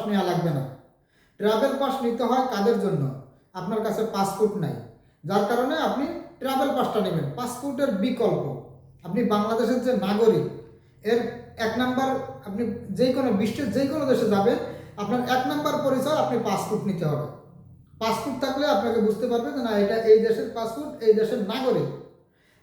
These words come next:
দ্বিতীয় নাম্বারে যদি আপনার পাসপোর্ট না থাকে, আপনার কাছে শুধু পাসপোর্টের ফটোকপি আছে, এখন পাসপোর্টের ফটোকপি দিয়ে তো আপনি ফ্লাইট করতে পারবেন না, বিমানে উঠতে পারবেন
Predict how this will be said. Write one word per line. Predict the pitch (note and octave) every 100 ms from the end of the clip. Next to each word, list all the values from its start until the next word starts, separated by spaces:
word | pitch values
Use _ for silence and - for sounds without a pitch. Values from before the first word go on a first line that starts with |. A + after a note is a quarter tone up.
| C#3+
দ্বিতীয় | G#3+ C4+ D4+
নাম্বারে | D4+ D4 C#4+ C4+ A#3+
যদি | A3+ C#4+
আপনার | C4+ A#3+ G#3
পাসপোর্ট | A#3 - - C4 G#3
না | G#3+ C#4
থাকে, | C4+ C4
আপনার | G#3+ G3 F#3
কাছে | F3+ C4+
শুধু | A#3+ G#3+ G#3
পাসপোর্টের | B3 - B3+ A#3 G3+
ফটোকপি | G#3+ A#3+ A#3+ A#3 G#3
আছে, | C#3 D3 - - - - F#3+
এখন | G3 G#3
পাসপোর্টের | A3+ A#3 - C#4 C4+
ফটোকপি | B3+ B3+ B3+ B3+
দিয়ে | A3 A#3
তো | B3+
আপনি | A#3+ C4+ -
ফ্লাইট | B3+ B3+ C4 -
করতে | A#3 - G#3
পারবেন | F#3 D#3+ D3+
না, | C3+ - - - _ _ D3+
বিমানে | G3+ C4 C#4
উঠতে | C#4+ G#3+ B3+
পারবেন | G#3 E3+ D#3+